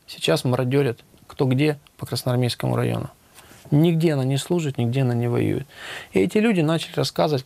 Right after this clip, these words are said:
какой плохой командир батальона. Это вместо того, чтобы реально провести расследование, наказать виновных и показать войскам, что есть справедливость. Почему потом столько дел было по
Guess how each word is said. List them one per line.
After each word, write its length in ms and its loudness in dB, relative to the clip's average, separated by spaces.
какой 140 -4
плохой 380 -2
командир 340 -2
батальона. 640 -6
Это 200 0
вместо 340 2
того, 420 2
чтобы 500 -2
реально 380 2
провести 680 -2
расследование, 720 -2
наказать 500 0
виновных 460 0
и 140 -4
показать 440 0
войскам, 640 -2
что 220 -6
есть 320 2
справедливость. 800 -2
Почему 320 2
потом 280 -2
столько 300 -2
дел 220 4
было 240 -2
по 380 -2